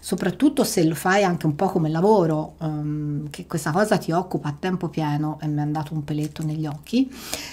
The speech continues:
Ehm, cioè, se stare sui social ti, ti occupa a tempo pieno, la vita te la, te la cambia, ma tanto, tantissimo. Ehm,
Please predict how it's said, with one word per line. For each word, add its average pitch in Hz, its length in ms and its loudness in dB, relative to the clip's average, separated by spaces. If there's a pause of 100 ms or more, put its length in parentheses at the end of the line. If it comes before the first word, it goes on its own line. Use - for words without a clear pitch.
Ehm, 160 800 -6
cioè, 180 160 -4
se - 180 -6
stare 226 280 6
sui 226 120 2
social 175 540 6
ti, - 180 -4
ti 196 120 2
occupa 190 280 2
a 170 40 4
tempo 190 340 0
pieno, 185 500 4
la 165 120 2
vita 165 220 2
te 190 120 2
la, 147 320 0
te 147 80 -2
la 143 80 0
cambia, 156 640 0
ma 135 200 -4
tanto, 165 400 4
tantissimo. 151 800 0 (600)
Ehm, - 1000 -10